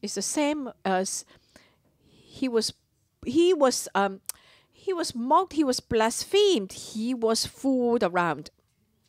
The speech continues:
He could have jumped, he could have just left the, the, the cross. He could use the power of his power, divine strength. But he was, he submit to him, he submit himself even to the point of cross.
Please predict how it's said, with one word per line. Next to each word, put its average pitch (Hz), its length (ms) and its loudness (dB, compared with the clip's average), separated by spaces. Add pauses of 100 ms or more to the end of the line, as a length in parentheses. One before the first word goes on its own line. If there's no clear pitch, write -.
(440)
He 370 160 0
could 494 240 4
have 311 140 0
jumped, 320 340 0 (260)
he 220 140 -8
could 339 220 0
have - 280 -2
just - 300 -4
left 220 540 -2
the, 185 180 -4 (100)
the, 196 140 -8 (240)
the 196 100 -4
cross. 208 460 0 (360)
He 294 160 -4
could - 200 0
use 320 220 6
the 220 100 2
power 269 560 2
of - 200 -4
his 208 280 -6 (100)
power, 233 380 -4 (300)
divine 240 420 0
strength. 190 440 -2 (380)
But 254 160 -2
he 285 160 0
was, - 340 2
he 262 180 2
submit - 480 0
to 247 120 0
him, 208 120 -2 (240)
he 247 120 -4
submit - 360 -4
himself 226 380 -2
even 277 280 -2
to 254 100 -2
the 202 100 -4
point 254 540 -2
of - 240 -6
cross. - 460 -4